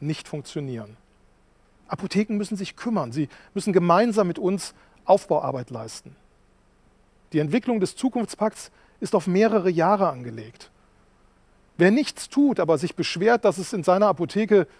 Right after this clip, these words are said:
noch zu wenig Bestellungen gibt, wer sich zurücklehnt und sagt,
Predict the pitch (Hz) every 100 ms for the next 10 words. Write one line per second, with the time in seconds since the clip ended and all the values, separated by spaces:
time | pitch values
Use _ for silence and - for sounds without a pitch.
0 | _ - - - 151 202 180 - - 254
1 | 233 147 120 104 - _ _ _ _ _
2 | _ _ _ _ - 135 - 151 175 -
3 | 214 185 160 139 156 151